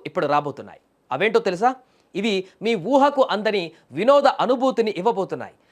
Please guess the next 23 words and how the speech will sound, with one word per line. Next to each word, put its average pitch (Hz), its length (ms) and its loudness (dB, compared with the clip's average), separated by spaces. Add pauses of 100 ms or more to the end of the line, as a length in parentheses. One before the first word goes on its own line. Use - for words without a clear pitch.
(260)
ఇందులో 294 200 4 (140)
భాగంగా 226 400 2
హైదరాబాద్లో 214 560 2 (100)
కృత్రిమంగా 226 560 2 (200)
బీచ్లను 220 440 0 (220)
ఏర్పాటు 220 420 0
చేయబోతున్నారు. 170 560 -4 (480)
ఇక 143 100 -2 (120)
ఆ - 20 6 (120)
ప్రాజెక్టు 226 500 2
వివరాలు 190 360 2 (280)
ఒకసారి 156 320 -4
చూద్దాం. 117 260 -14 (1080)
నెంబర్ 254 280 4
వన్, 147 120 2 (460)
కృత్రిమ 269 400 2 (140)
బీచ్. 156 240 -2 (520)
సముద్రం 262 540 4
లేని 247 280 4
నగరంలో 202 400 2 (260)
బీచ్ 220 340 -4
సాధ్యమా? 202 420 0 (600)
కోత్వాల్గూడ 220 600 4